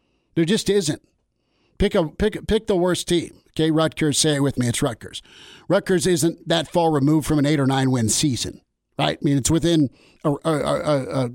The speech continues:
a, a four-year window, okay? So, to me, when I look at seven to nine wins in a normal college football season, I'm good with that. I don't want anything done to jeopardize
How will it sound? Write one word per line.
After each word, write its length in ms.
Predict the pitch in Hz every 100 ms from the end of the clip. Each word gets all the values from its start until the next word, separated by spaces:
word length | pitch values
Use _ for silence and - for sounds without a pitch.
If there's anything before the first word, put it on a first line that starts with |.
| -
a, 120 | 131
a 140 | - -
four-year 400 | - 185 156 135
window, 560 | 123 180 113 120 - - _ _ _ _ _
okay? 300 | - 131 143 - _ - - _ _ _ _
So, 400 | - 156 147 - _ _ _
to 140 | -
me, 120 | 175 226
when 120 | 190
I 40 |
look 180 | 160 165
at 80 | 156
seven 340 | - 170 170 165
to 60 |
nine 320 | 143 151 143
wins 420 | 131 170 160 143 131
in 120 | 135
a 20 |
normal 400 | 120 143 151 135
college 380 | - 139 117 110
football 420 | 202 214 165 135
season, 480 | - 147 123 127 123 _ _ _ _ _ _ _ _ _ -
I'm 180 | 175 247
good 160 | 165 226
with 200 | 143 -
that. 320 | 104 - - _ _ _ _ _ -
I 120 | 180
don't 180 | 208 165
want 180 | 170 -
anything 600 | 180 196 175 175 151 135
done 560 | 151 190 143 113 127 - _ _ _ _ _ _ _ -
to 280 | 151 151 147
jeopardize 1120 | 131 170 170 170 156 147 143 139 139 117